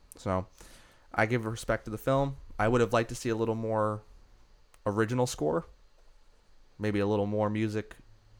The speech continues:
Halloween stylization of music, John Carpenter music. But, uh, it is what it is. So eight out of ten, folks.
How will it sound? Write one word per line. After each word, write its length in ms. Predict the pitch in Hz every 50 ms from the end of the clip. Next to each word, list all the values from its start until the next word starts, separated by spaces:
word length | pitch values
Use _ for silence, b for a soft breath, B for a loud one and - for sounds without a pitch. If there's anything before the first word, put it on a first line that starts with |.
| - - -
Halloween 640 | - 120 113 110 110 107 113 107 107 110 110 110
stylization 800 | - - - 110 107 104 104 104 104 95 107 104 107 - - 107
of 80 | 101 104
music, 300 | 104 107 104 113 113 -
John 160 | - 95 95
Carpenter 360 | - 107 104 104 - 107 107
music. 320 | 107 110 113 113 120 131 - - B B B B B B B B B B B B -
But, 200 | 87 90 92 92
uh, 280 | 92 92 92 92 92 -
it 100 | - 98
is 140 | 110 107 -
what 80 | 110 117
it 80 | 110
is. 200 | 98 101 - - - - - - -
So 200 | - - 120 113 - -
eight 140 | 113 123
out 80 | 127 123
of 60 | 127
ten, 180 | - 135 123 120
folks. 400 | - 117 120 120 - - -